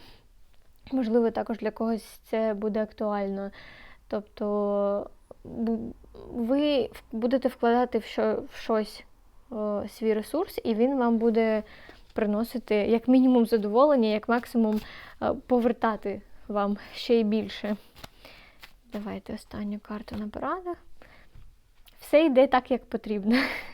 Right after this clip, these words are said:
<laughs> Карта колесо, колесо фортуни, фортуни на вашій стороні. Блін, у вас тут просто такий розклад класний. В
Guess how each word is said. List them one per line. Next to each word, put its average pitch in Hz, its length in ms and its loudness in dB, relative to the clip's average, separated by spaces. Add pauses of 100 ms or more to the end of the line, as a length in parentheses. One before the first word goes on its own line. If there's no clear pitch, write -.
<laughs> 233 260 -8
Карта 254 320 -4
колесо, 226 440 0
колесо 226 320 0
фортуни, 294 460 0
фортуни 240 480 2
на 214 140 0
вашій 220 280 0
стороні. 226 360 0
Блін, 208 340 2
у 196 40 -2
вас 233 160 0
тут 202 180 -10
просто 254 360 -2
такий 208 220 2
розклад 262 400 -2
класний. 214 500 -2 (960)
В - 100 -10